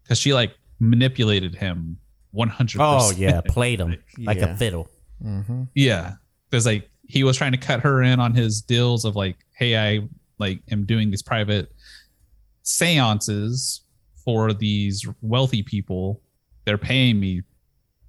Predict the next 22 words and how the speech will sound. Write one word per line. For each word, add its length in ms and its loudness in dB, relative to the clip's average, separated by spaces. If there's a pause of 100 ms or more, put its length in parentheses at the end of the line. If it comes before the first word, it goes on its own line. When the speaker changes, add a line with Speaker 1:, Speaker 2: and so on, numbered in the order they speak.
(140)
Speaker 1:
boatloads 420 0
of 60 0
money." 400 0 (720)
And 220 -2
he's 160 0
like, 120 0
"I, 120 0 (180)
I'm 100 0
willing 220 2
to 60 -4
split 240 -4
it 120 -6
fifty 220 -2
fifty." 440 -2
And 120 -2
she 140 -2
kept 200 -2
acting 280 -2
like, 160 -6
"No, 100 0 (340)
I'm 60 -4
not 160 -4